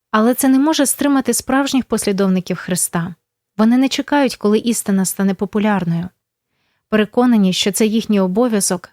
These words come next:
вони свідомо беруть свій хрест, погоджуючись з апостолом Павлом. Короткочасне, легке страждання наше викликає без усякої міри вічну славу.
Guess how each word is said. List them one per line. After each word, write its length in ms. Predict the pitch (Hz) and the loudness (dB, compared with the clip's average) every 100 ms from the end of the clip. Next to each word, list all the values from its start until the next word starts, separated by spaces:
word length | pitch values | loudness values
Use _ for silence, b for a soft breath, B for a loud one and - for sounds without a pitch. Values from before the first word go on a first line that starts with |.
| - | -2
вони 220 | 214 254 | 0 2
свідомо 420 | - 240 320 311 | 0 0 0 0
беруть 260 | 247 247 233 | 0 0 0
свій 200 | - 196 | -2 -4
хрест, 540 | - 185 170 - - _ _ - | -2 -2 -2 -6 -10 _ _ -2
погоджуючись 840 | 220 196 285 - 196 185 - 190 | 0 2 2 2 0 0 0 0
з 40 | 202 | -2
апостолом 540 | 202 196 - 190 180 | 0 -2 0 -2 0
Павлом. 500 | 190 175 180 170 170 _ _ _ _ _ _ | -2 0 0 0 -4 _ _ _ _ _ _
Короткочасне, 840 | - 240 - 254 - 330 - 285 - | -2 0 0 -2 0 -2 0 -2 0
легке 380 | 240 - 285 262 | -2 -2 -4 -2
страждання 680 | - 214 185 214 277 233 | 0 -2 0 0 0 2
наше 380 | 185 170 170 - | 2 0 -2 -2
викликає 500 | 185 202 240 254 277 | -2 0 -2 0 -2
без 200 | 220 220 | 0 -2
усякої 520 | 202 - 294 294 285 | -2 -2 -2 0 0
міри 320 | 262 240 226 202 | 2 2 0 0
вічну 420 | 180 - - 175 | -2 -4 -2 -2
славу. 500 | - 180 170 160 | -2 -2 -2 -4